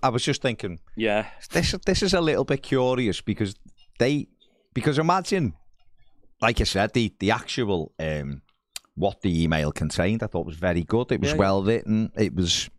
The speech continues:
Speaker 1: said a lot of things wi-, you wanna hear as an
Speaker 2: Of course,
Speaker 1: Evertonian.
Speaker 2: of course.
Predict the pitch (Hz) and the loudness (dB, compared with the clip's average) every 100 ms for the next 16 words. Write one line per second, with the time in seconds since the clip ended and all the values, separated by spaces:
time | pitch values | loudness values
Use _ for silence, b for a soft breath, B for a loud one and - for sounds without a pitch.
0 | - - B B B B - 117 98 95 | -20 -20 B B B B 2 2 4 2
1 | 90 - 90 82 82 87 - - 90 80 | 2 0 -2 -2 0 -2 -2 -2 0 2
2 | 95 117 123 107 107 107 104 101 120 127 | 2 2 2 2 2 0 2 2 2 2
3 | 104 101 107 110 120 135 - - | 2 2 0 0 0 -2 -6 -18